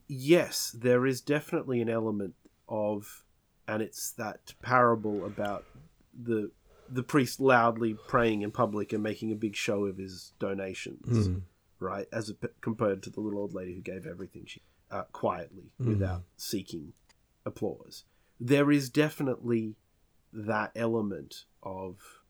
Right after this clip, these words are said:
Speaker 1: you know, there are things that people will do in private that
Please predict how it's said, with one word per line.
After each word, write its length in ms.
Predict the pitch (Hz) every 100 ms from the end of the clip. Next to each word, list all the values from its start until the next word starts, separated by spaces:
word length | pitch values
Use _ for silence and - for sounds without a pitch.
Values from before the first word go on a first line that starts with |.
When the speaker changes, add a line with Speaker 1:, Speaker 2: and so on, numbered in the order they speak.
| _ _
Speaker 1:
you 180 | 107 98
know, 260 | 87 98 101 _ _ _ _
there 240 | - 117 107
are 100 | 104
things 640 | - 120 107 110 107 - _ _ _
that 320 | 101 107 101 - _ _ _ - 113
people 380 | - 117 110 107
will 300 | 104 107 110
do 220 | 101 113
in 140 | 104 104
private 540 | - 101 98 113 -
that 180 | 110